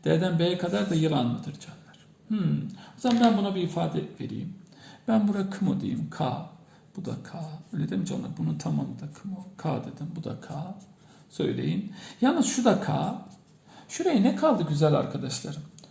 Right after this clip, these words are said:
Bu dörttü, buraya dört eksi K kaldı.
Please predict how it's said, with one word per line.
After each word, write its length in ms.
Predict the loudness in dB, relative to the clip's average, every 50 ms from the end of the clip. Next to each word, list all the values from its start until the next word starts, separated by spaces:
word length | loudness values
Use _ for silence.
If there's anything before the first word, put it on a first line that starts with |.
| -14 _ -4
Bu 160 | -2 4 10
dörttü, 400 | 12 12 12 10 8 2 2 4
buraya 400 | 8 8 8 8 8 4 4 10
dört 360 | 10 10 10 10 4 2 2
eksi 320 | 2 2 2 0 -2 -2 0
K 260 | 2 2 2 2 0
kaldı. 340 | -4 -8 -8 -8 -10 -12